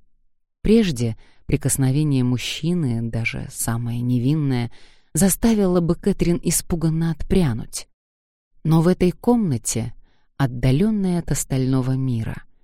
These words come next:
все происходящее казалось немного нереальным. «Вам не следовало ехать за мной», произнесла она наконец. «Вся семья хотела отправиться за вами.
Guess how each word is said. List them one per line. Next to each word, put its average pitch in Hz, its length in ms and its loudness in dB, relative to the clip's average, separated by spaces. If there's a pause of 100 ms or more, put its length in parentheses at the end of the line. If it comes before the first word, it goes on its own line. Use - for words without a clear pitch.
(200)
все - 240 0
происходящее 120 1160 -4 (400)
казалось 214 480 2
немного 123 680 0
нереальным. 120 760 -2 (1300)
«Вам 175 360 4
не 180 80 2
следовало 131 600 0
ехать 127 500 0
за 120 200 0
мной», 123 360 0 (540)
произнесла 131 600 2
она 120 180 0
наконец. 117 640 -4 (480)
«Вся - 240 4
семья 143 500 4
хотела 123 500 -2
отправиться 123 680 0
за 131 180 2
вами. 117 440 0